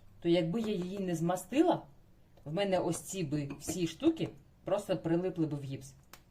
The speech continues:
Ну, прилипли би до форми, я би його не змогла ві-, ві-, віддерти. Форма чиста,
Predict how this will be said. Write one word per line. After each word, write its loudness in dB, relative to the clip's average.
Ну, -6
прилипли 2
би -8
до -4
форми, -2
я -2
би -6
його -4
не -4
змогла -2
ві-, -8
ві-, -10
віддерти. -4
Форма 4
чиста, -2